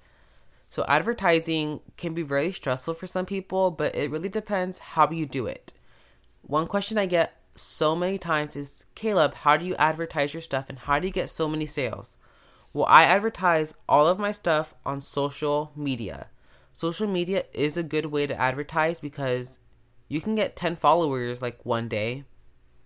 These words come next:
and that day, that means you got ten potential new customers. So the social media platforms that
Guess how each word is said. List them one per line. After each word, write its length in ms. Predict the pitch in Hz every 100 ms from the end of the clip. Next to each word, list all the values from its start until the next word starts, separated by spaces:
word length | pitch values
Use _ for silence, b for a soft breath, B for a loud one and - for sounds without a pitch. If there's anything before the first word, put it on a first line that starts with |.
| _ _ -
and 260 | 135 135
that 240 | 143 143 131
day, 180 | 135
that 180 | 127 123
means 200 | 131 127
you 80 | 127
got 320 | 123 117 -
ten 180 | 151 147
potential 440 | 180 - 156 170
new 180 | 151 143
customers. 760 | 160 170 - 135 113 107 - - b b b b -
So 160 | 165
the 120 | 151
social 320 | 165 175 190 226
media 280 | 214 214
platforms 580 | 208 185 156 - 151 143
that 200 | 127 113